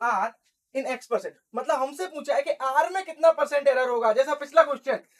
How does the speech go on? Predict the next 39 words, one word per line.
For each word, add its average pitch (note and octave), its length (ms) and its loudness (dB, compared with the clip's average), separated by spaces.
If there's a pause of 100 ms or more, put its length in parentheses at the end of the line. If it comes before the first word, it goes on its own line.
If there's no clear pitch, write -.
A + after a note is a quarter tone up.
बिल्कुल D#4+ 240 -4
वैसा D#4 240 -2
ही D4 60 0
क्वेश्चन C#4 360 -4
है। A3 60 -4 (280)
पर G#3+ 180 2
यहाँ A#3+ 240 -2
पे E4+ 120 2
आपको D4+ 280 -2
ये D4 180 -8
याद C#4+ 240 2
रखना C4 200 -2
है C4 80 -4
बेटा B3 240 0
कि - 360 -10
अगर C#4 180 -2
मैं D4 140 -4
एरर C4+ 240 0
निकाल A#3+ 280 -4
रहा C4+ 80 -2
हूँ C#4 80 -4 (140)
R A3 100 6
में, G#3+ 140 -2
तो - 300 -14
मैं C4+ 120 -6
कैसे C4 200 -8
लिखूंगा, B3 440 -6 (300)
del C4+ 280 -4 (100)
R A3 240 4 (440)
over A#3 260 -4 (120)
R A#3+ 200 4 (320)
will C4+ 160 -8
be E4 100 -4
equal B3+ 300 -2
to G#3 160 -12 (720)
del C4+ 260 -2
V C#4 200 -6
over B3 280 0
V, A#3+ 160 -4